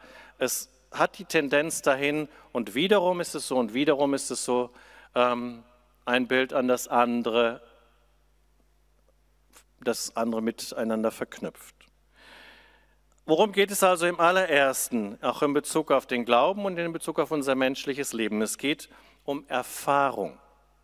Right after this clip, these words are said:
Ich habe ja immer schon gesagt, das Zitat von Rahner, wer mich kennt, hat das häufiger schon gehört, ein Christ, eine Christin der Zukunft wird jemand sein, der etwas erlebt und erfahren hat.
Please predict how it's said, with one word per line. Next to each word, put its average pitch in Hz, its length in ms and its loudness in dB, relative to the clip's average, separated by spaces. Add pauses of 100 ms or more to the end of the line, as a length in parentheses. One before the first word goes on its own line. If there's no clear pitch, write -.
(1500)
Ich - 100 -4
habe 147 180 4
ja 156 80 0
immer 170 220 0
schon 160 200 0
gesagt, 143 760 0
das 123 160 -6
Zitat 131 420 0
von 127 220 0
Rahner, 135 600 2
wer 127 140 0
mich 120 180 -4
kennt, 127 240 0
hat 127 140 -2
das 117 160 -4
häufiger 123 340 0
schon 110 220 -6
gehört, 120 440 0 (760)
ein 139 180 4
Christ, - 800 -2 (220)
eine 131 160 -2
Christin 143 560 0
der 131 160 2
Zukunft 156 480 -2
wird 139 220 0
jemand 131 280 0
sein, 127 200 2
der 123 80 2
etwas 120 240 -2
erlebt 117 320 -2
und 113 100 -6
erfahren 101 540 2
hat. - 320 -20